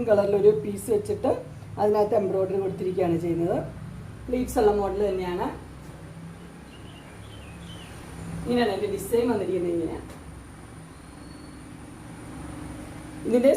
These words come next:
സൈസ് വരുന്നത് എക്സ് എൽ തന്നെയാണ്. പ്രൈസ് വരുന്നത് ഫൈവ് എയ്റ്റി ഫൈവ്. അടുത്ത കളർ വന്നിരിക്കുന്നത് ഒരു മുന്തിരിയുടെ കളറാണ് വന്നിരിക്കുന്നത്. ഇങ്ങനെയാണ് അതിൻ്റെ ഡിസൈൻ വന്നിരിക്കുന്നത്. അതിൻ്റെ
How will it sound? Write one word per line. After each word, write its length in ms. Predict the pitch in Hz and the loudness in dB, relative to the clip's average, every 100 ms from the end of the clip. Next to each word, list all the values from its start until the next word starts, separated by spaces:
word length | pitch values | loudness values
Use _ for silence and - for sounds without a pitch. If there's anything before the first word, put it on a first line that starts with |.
| 370 | 6
സൈസ് 240 | 247 233 254 | 4 4 4
വരുന്നത് 220 | 226 220 | 4 2
എക്സ് 160 | 220 233 | 2 2
എൽ 80 | 220 | 4
തന്നെയാണ്. 260 | 196 190 240 254 | 2 2 2 4
പ്രൈസ് 240 | 214 202 226 | 4 4 0
വരുന്നത് 280 | 190 196 262 254 | 0 0 2 4
ഫൈവ് 160 | 196 175 | 4 2
എയ്റ്റി 180 | 165 180 170 | 0 -2 -2
ഫൈവ്. 160 | 139 - - - - 170 170 - - - - - - - - - | -6 -8 -18 -18 -16 -16 -14 -14 -14 -14 -14 -14 -16 -16 -6 2
അടുത്ത 200 | 240 254 349 | 4 4 4
കളർ 160 | 294 262 | 4 4
വന്നിരിക്കുന്നത് 380 | 247 240 240 254 | 2 0 0 -2
ഒരു 80 | 247 | -2
മുന്തിരിയുടെ 460 | 240 220 233 262 277 | -4 -4 -4 0 2
കളറാണ് 340 | 226 202 202 196 | 2 0 -2 -2
വന്നിരിക്കുന്നത്. 680 | 190 170 190 - 202 208 277 339 - - - - - - - - | -2 -2 -4 -4 -2 0 0 -4 -10 -20 -20 -20 -20 -20 -16 -4
ഇങ്ങനെയാണ് 360 | 226 233 214 196 | 0 0 0 0
അതിൻ്റെ 180 | 190 208 | 2 0
ഡിസൈൻ 280 | 190 226 214 202 | 0 0 2 2
വന്നിരിക്കുന്നത്. 560 | 175 170 175 175 208 254 - - - - - - - - - - - - - - - | 2 0 0 0 0 0 -4 -16 -20 -20 -20 -20 -20 -20 -20 -20 -20 -20 -20 -20 -4
അതിൻ്റെ 280 | 226 226 247 | 4 8 8